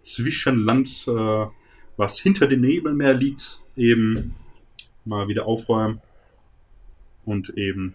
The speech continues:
diesen Elden Ring an sich bringen. Also es liest, es ist tatsächlich sehr interessant, das bisschen, was man da bisher,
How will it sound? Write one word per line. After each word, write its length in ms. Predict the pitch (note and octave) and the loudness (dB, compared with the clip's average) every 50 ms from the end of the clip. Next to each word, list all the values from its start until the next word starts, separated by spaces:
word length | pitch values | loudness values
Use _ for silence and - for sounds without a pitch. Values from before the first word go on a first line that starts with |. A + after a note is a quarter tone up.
| _ _ | _ _
diesen 200 | G#2+ G2+ F#2+ G#2+ - | -8 -6 -6 -4 -2
Elden 220 | A2+ G#2+ A2 G#2+ | -2 -2 -2 -2
Ring 220 | G#2 A2 G#2 - | -4 -4 -6 -6
an 140 | - G2+ G2+ | -6 -6 -6
sich 240 | G2 G2 G2 - - | -6 -8 -12 -12 -14
bringen. 280 | - - G#2 G2+ F#2+ F2 - - - - - - - - - - - - - - - - - - - | -10 -10 -8 -8 -10 -12 -16 -20 -20 -20 -20 -20 -20 -20 -20 -20 -20 -20 -20 -20 -20 -18 -18 -4 2
Also 160 | C3 C#3 D#3 | 2 4 4
es 100 | D3 - | 2 0
liest, 240 | D#3+ G3 F#3+ - D3 | -2 -2 -2 -2 -2
es 140 | C#3+ C#3+ - | -2 0 0
ist 200 | G3 F#3+ - - | -2 -4 2 2
tatsächlich 420 | E3+ E3 E3 G#3 G3+ - D#3+ C#3+ | 2 4 4 0 -2 0 -4 -2
sehr 160 | B2+ C#3+ D#3 | 0 -2 -2
interessant, 640 | D#3 D3 - - B2 - - C#3+ C#3+ C3 - - - | -2 -4 -4 -6 -6 -2 0 -2 -2 -2 -6 -4 -4
das 140 | A2+ - | -4 -4
bisschen, 320 | - - A#2+ - - A2+ G#2+ | -6 -10 -10 -8 -6 -6 -4
was 180 | G#2+ G#2+ - | -4 -6 -6
man 100 | - A2 | -8 -6
da 100 | G2+ G2+ | -6 -6
bisher, 500 | G2+ G#2 G#2+ - - - G2+ G2+ G2+ G2+ | -6 -6 -10 -10 -4 -2 -2 -2 -2 -4